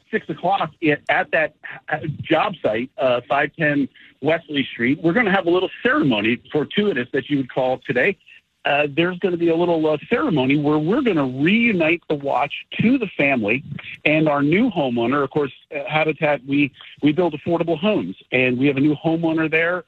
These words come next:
and we feel like that whole property is, now has a legacy and a blessing and all of that, uh,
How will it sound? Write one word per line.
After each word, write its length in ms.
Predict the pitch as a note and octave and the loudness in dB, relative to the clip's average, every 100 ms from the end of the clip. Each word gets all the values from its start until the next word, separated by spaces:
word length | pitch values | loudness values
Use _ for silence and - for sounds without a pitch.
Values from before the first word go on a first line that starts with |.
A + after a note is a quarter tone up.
| - | -4
and 300 | C3+ C3 B2+ | -2 0 -2
we 80 | B2+ | -2
feel 160 | D#3 D3 | 0 0
like 220 | C#3 - | -2 -2
that 140 | C3+ | -4
whole 160 | A#2+ C#3 | -2 -4
property 640 | - C#3+ C#3+ D3+ C#3 C3+ - - - - - | -2 -2 0 -2 0 0 -4 -20 -20 -8 0
is, 280 | C3+ C3 C3 | 2 2 0
now 240 | C#3+ C#3+ | 0 2
has 200 | C#3+ C3 | 0 -2
a 60 | A#2+ | -2
legacy 680 | A#2 C3+ C#3+ C3+ D3 C#3+ B2+ | 0 0 0 -2 0 2 2
and 80 | G#2+ | -2
a 40 | |
blessing 600 | G#2 C#3 C#3+ D#3 C#3+ C3+ | -2 -2 0 0 2 2
and 100 | A#2 | 0
all 360 | A#2+ D#3+ D#3+ D3+ | 0 0 2 0
of 80 | C3 | 0
that, 340 | C3+ B2 A2 _ - - _ - | 0 2 -2 _ -20 -20 _ -4
uh, 240 | B2 | 0